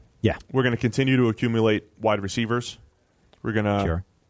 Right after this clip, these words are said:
Speaker 2: accu-, it, it's just gonna be a bunch of accumulation of receivers, playmakers in general, and, uh, offensive linemen.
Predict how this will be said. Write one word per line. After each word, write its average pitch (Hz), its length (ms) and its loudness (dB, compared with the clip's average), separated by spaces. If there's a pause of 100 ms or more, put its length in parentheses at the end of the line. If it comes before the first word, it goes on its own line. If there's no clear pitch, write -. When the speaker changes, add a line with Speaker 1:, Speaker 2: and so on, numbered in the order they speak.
(160)
Speaker 2:
accu-, - 340 -4
it, 123 240 2
it's 131 140 0
just 131 160 -2
gonna 120 160 -2
be 113 140 2
a 104 80 2
bunch 110 300 -2
of 104 160 -2
accumulation 107 720 -2
of 98 160 -6
receivers, 113 500 -4
playmakers 107 640 -2
in 95 100 -6
general, 104 420 -2 (360)
and, 98 320 -2
uh, 90 260 0
offensive 98 440 -2
linemen. 98 340 -2